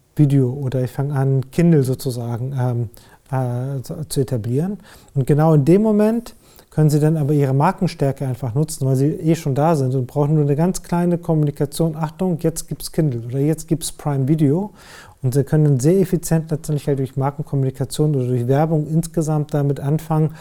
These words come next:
eigentlich so in neue Services reinzugehen. Also am Ende des Tages, ähm, werden auch diese digitalen Produkte eigentlich, äh, zu Marken. Aber der, der Weg dorthin ist halt, äh,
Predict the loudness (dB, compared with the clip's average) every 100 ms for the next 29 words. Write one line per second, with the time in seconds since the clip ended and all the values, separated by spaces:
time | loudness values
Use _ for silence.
0 | -20 -20 -20 _ -6 0 2 2 0 0
1 | 0 2 2 2 2 2 2 2 -6 -6
2 | -4 -4 -4 -6 -8 -8 -4 -2 0 2
3 | 2 2 0 -2 -2 0 0 -2 -12 -20
4 | _ _ _ _ _ _ _ -18 -18 -18
5 | -20 -16 -4 0 2 2 -2 -6 _ -2
6 | 0 0 -2 0 0 0 -2 -2 -2 -2
7 | -2 -4 -4 -8 -8 -6 -6 -6 -8 -6
8 | -6 -6 -12 _ _ _ -10 -2 0 0
9 | -4 -2 -4 -4 -12 -20 -12 -4 0 2
10 | 2 2 2 0 0 2 2 2 0 0
11 | -2 -2 -2 -4 -6